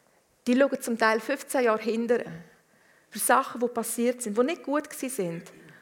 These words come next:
wo Verletzungen passiert sind zwischen ihnen und Leiter. Die Leiter sind nicht einmal mehr da. Und sie schaffen es nicht loszulassen, sie schaffen nicht zu vergeben, sie schaffen sich nicht zu versöhnen mit dieser Situation, die war.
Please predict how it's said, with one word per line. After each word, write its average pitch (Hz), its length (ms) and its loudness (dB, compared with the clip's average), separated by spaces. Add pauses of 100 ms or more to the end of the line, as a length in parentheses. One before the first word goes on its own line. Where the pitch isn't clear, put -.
wo 226 100 2
Verletzungen 233 560 2
passiert 240 520 -2
sind 190 240 -4 (160)
zwischen - 300 -4
ihnen 233 320 2
und 190 120 -4
Leiter. 175 460 -2 (300)
Die 202 60 -2
Leiter 226 280 2
sind 220 180 -6
nicht 208 140 0
einmal 196 200 -2
mehr 180 120 -4
da. 175 320 -6 (720)
Und 214 100 -4
sie 233 80 -2
schaffen 254 320 2
es 262 100 -8
nicht 247 120 0
loszulassen, 226 680 0
sie - 60 -14
schaffen 226 400 0
nicht 240 100 -4
zu - 80 -14
vergeben, 214 380 -2
sie 202 120 -10
schaffen 214 340 -2
sich - 160 -10
nicht 214 200 -2
zu - 60 -10
versöhnen 220 440 2
mit 208 160 -4
dieser 190 200 -2
Situation, 190 640 -6
die 190 420 -6
war. 170 80 -8